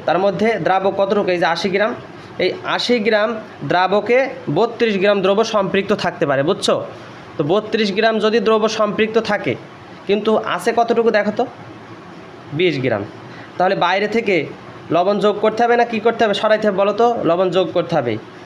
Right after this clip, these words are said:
বত্রিশ মাইনাস বিশ গ্রাম, অর্থাৎ বারো গ্রাম দ্রব্য যোগ করা প্রয়োজন।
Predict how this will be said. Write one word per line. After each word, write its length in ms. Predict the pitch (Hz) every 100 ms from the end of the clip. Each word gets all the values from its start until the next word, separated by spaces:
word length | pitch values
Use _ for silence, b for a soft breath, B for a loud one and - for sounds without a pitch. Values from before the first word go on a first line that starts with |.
| - 135
বত্রিশ 580 | 165 165 185 220 254 - 170
মাইনাস 340 | 156 151 143 123 120
বিশ 320 | 151 220 - - - - - - 120
গ্রাম, 200 | 127 117 107 135
অর্থাৎ 320 | - 190 247 - - - - - - -
বারো 300 | 131 139 135 131
গ্রাম 220 | 147 214 262 - - - - - 127
দ্রব্য 240 | 143 147 220 311 - - - - - - - - 127
যোগ 120 | 135 127
করা 180 | 120 113 113
প্রয়োজন। 300 | 107 104